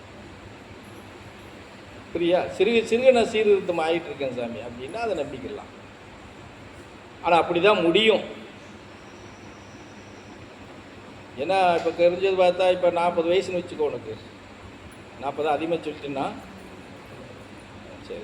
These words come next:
அப்ப பரவாயில்ல. ஏன்னா, அது வேற, வயசு கம்மியா இருந்து நாற்பதா சொல்லிட்டு அப்புறம் நீ அது வேற சொல்லி கோச்சுக்குருவ. சரியா? நாற்பது வயசுல இருபது வயசு, இருபது வருஷம், இருபது வருஷத்தை விட்டுரு. இளமை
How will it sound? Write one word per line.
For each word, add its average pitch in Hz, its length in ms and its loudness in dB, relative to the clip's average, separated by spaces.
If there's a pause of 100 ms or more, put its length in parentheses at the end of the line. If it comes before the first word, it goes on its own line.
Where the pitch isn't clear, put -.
அப்ப 110 100 -14 (220)
பரவாயில்ல. 110 420 -4 (340)
ஏன்னா, 127 200 -4
அது 127 180 -4
வேற, 147 100 4 (120)
வயசு 156 240 0
கம்மியா 151 340 2
இருந்து 143 220 -4
நாற்பதா 147 400 -2
சொல்லிட்டு 139 280 -4
அப்புறம் 131 280 -8
நீ 131 120 -6
அது 139 180 -6
வேற 147 100 0
சொல்லி 127 180 -10 (180)
கோச்சுக்குருவ. 151 480 -2 (2000)
சரியா? 143 260 2 (200)
நாற்பது 190 400 2
வயசுல 202 300 8 (160)
இருபது 226 340 2
வயசு, 214 220 8 (160)
இருபது 208 280 4
வருஷம், 180 340 0
இருபது 175 260 4
வருஷத்தை 175 280 0
விட்டுரு. 120 260 -12 (1900)
இளமை 170 240 6